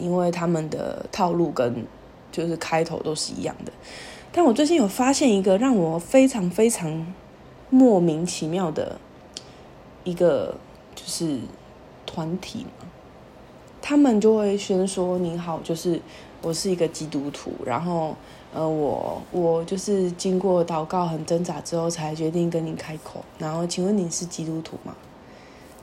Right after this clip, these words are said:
而且是两个不同的人，然后用同样的就是文字，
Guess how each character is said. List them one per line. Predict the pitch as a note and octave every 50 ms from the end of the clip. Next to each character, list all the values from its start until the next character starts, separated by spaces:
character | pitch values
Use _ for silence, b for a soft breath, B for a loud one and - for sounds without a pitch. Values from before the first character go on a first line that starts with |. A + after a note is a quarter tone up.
| - -
而 | - A#3 C#4
且 | C4+ - D4 C#4+ A#3+ G3 F3+ F3 - - -
是 | - - D#4 D4+
两 | C4 G#3+ E3+
个 | E3+ E3
不 | F3 G#3 A#3+
同 | A#3 G3 F3+ F3
的 | E3+ D#3+
人， | D#3+ D#3 D3+ D3+ D#3
然 | D#3 D#3
后 | E3+ F#3 G3+ G3 F#3+
用 | G3+ G#3+ G3+ F#3 F3 F3 F3 F3 - - - - - - - - - - - -
同 | - - F3+ E3+ E3+ F#3
样 | A3 A3 F#3+ F3+ F3
的 | F3 C#3 - - -
就 | - - G#3
是 | F#3 G3 G3+
文 | F#3+ F3 D#3 C#3 C#3 C#3
字， | - - E3 D3 -